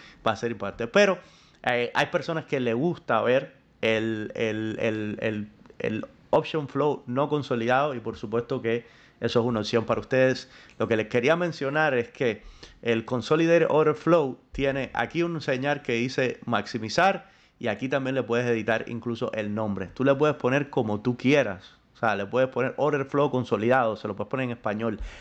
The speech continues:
A cada uno de estos tabs tú le puedes cambiar el nombre para ponerle lo que tú quieras, ¿ok? Eh, sabor, <laughs> opciones sabor, ¿ok? Eso es, sabor, ok. Nada, entonces eso va a ser una cosa.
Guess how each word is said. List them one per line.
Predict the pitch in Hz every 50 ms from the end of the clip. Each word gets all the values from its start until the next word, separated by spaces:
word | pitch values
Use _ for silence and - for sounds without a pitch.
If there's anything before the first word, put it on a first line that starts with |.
| - -
A | - 113 117 -
cada | - 151 165 165 170
uno | 170 170 170 160
de | 156 156
estos | 147 - 165 156 -
tabs | - 160 160 170 - - -
tú | -
le | 131 131
puedes | 123 143 139
cambiar | - 147 139 143 139
el | 139 131
nombre | 135 143 151 156
para | 135 135 117 113 107
ponerle | 113 110 113 131 143 139
lo | 127 113
que | 107 107
tú | 104 123 117
quieras, | - 117 110 90 85 80 - - - _
¿ok? | - 101 95 113 131 143 - - - - - - _ _ - - - - _ -
Eh, | 107 98 98 95
sabor, | 92 - - 110 117 143 165 170 135 104 - - - _ _ - - -
<laughs> | - 156 131 123 - - - -
opciones | - 127 123 - - 160 170 175 180 170
sabor, | 175 151 139 151 151 151 131 110 107 117
¿ok? | 120 123 123 127 139 156 165 165 - - - - _ -
Eso | 139 139 117 - 127 117
es, | 110 101 98 92 92 -
sabor, | - 117 113 104 101 95 78
ok. | 90 151 156 156 120 - - - - - - - -
Nada, | 143 120 110 113
entonces | 113 - 160 160 170 170 - -
eso | - 151 151 - 180
va | 170
a | 156
ser | - - 170 170 165 - -
una | 135 147 143 139 135 -
cosa. | 113 92 - - 92